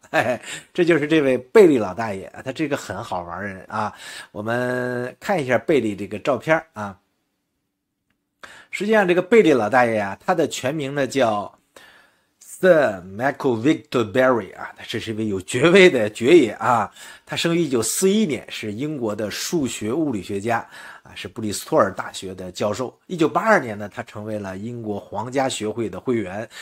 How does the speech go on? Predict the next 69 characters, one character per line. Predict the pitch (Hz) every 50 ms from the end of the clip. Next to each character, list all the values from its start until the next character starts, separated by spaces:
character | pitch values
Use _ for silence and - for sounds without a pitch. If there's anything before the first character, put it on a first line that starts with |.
| - -
一 | - 156 160
九 | 156 175
九 | - - 104
六 | - 160 175 139
年 | 113 98 90
呢， | 95 92
被 | - 92
授 | - - 110
予 | 95 90
爵 | - - 90 95
位。 | 107 110 - - _ _ _ - - - - - - - - -
二 | - 208
零 | 208 202 185 170
零 | 170 202 226
六 | 233 214
年 | 185 151 110 107 107
起 | - - -
呢， | 78 87 95
担 | 92 - 120 117 123
任 | 123 123 117 117 113 110
《Proceeding | - - - 127 113 - - 208 180 185 165 151
of | 135 117
the | 120 117
Royal | 110 107 110 127 143 156 151 151 139
Society》 | - - 107 - - 139 143 151 139 127 104 104 107 92
的 | 95 90 87 87
编 | - - 131 135 143 147
辑。 | 131 127 - - _ _
他 | - - 151
主 | 143 - - 98 90
要 | 98 120 139
以 | 131 104 87 87
这 | - 104 92
个 | 92 87 - _ _ _
贝 | - 185 165 143
利 | 120 101 95 95 92 90
相 | - - - 151 139 117 117
位 | 135 165 139 - - _
而 | - -
知 | - - 101
名， | 92 87 80 73
就 | - 87
是 | 90 -
几 | - 90
何 | 82 - 98
相 | 87 117 95 95
位。 | 214 220 - - - - - - -
那 | - 143
这 | 143 254
个 | 220 196
现 | - 208 180 156
象 | 151 131 117
呢， | 107 101
可 | - - 131
以 | 123
在 | 113 - 127 117
量 | 117 117 - 180 226 240 226 180 143
子 | 110 107
力 | 107 107 101 92
学 | 87 - 92 95
和 | 101 - - 98
光 | 95 - - 180 208 202
学 | 175 151 127
实 | - - 120
验 | 110 104 92
中 | 90
观 | 90 - 110 107
察 | 101 95
到， | 95 95 90 90